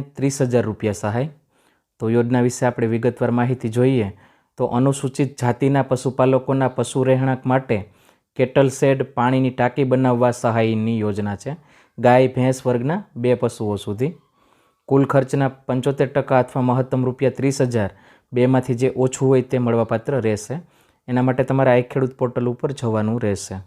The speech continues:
આઈ ખેડૂત ડોટ ગુજરાત ડોટ જી ઓ વી ડોટ આઈ એન ઉપર. ત્યાં તમારું લોગિન કરી લેવાનું છે. લોગિન કર્યા બાદ તમારે ત્યાં પશુપાલન વિભાગમાં જવાનું છે.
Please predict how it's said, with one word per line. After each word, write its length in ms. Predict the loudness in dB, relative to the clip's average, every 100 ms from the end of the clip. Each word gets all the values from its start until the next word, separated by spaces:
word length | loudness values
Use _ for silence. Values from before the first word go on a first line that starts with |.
| _ _ _ _ _ _ _ -4
આઈ 140 | -2
ખેડૂત 220 | 0 0 0
ડોટ 160 | 0 0
ગુજરાત 280 | 0 0 0
ડોટ 200 | 2 0 -2
જી 120 | -4
ઓ 140 | 0 0
વી 80 | 0
ડોટ 240 | -2 -2 -4
આઈ 260 | -4 -2 -2
એન 80 | -4
ઉપર. 280 | -8 -6 -8 -8 _ _ _ _ -4
ત્યાં 120 | 0
તમારું 260 | 2 2 4
લોગિન 280 | 2 2 0 0
કરી 200 | 0 0
લેવાનું 320 | -2 -2 -4 -8
છે. 100 | -12 -14 _ _ _ _ _ _ _ _ _ _ _ _ _ _ _ _ _ _ _ _ _ _ _ _ -2
લોગિન 380 | 2 4 4 0 0
કર્યા 340 | 2 2 4
બાદ 200 | 4 4 0 -8 -12 _ _
તમારે 340 | -4 0 0 -4 -8 _ _ _ _ _ _ _ _ _ _ _
ત્યાં 220 | -2 -2 0
પશુપાલન 600 | -2 -2 2 4 4 2 0
વિભાગમાં 480 | 2 0 0 -2
જવાનું 360 | -2 -2 -2 -6
છે. 100 | -8